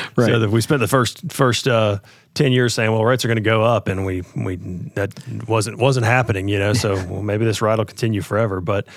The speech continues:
Speaker 2: now the conversation has shifted to, like you said, I think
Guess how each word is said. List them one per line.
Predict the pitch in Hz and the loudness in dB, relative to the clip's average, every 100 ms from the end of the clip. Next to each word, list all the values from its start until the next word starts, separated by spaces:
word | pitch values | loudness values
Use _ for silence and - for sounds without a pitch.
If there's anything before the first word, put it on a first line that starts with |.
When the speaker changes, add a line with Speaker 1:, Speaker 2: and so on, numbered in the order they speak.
| - - - - | -20 -16 -8 2
Speaker 2:
now | 139 165 | 4 6
the | |
conversation | 139 143 131 117 123 113 110 | 4 4 2 2 0 -2 -4
has | 98 | -4
shifted | 123 104 95 | -6 -6 -6
to, | 113 | -4
like | 101 98 | -2 -2
you | 101 | -4
said, | - 104 95 82 - - _ _ 123 127 - _ - | -8 -6 -6 -6 -12 -16 _ _ -12 -12 -16 _ -8
I | 117 | -4
think | 147 123 - | -2 -4 -8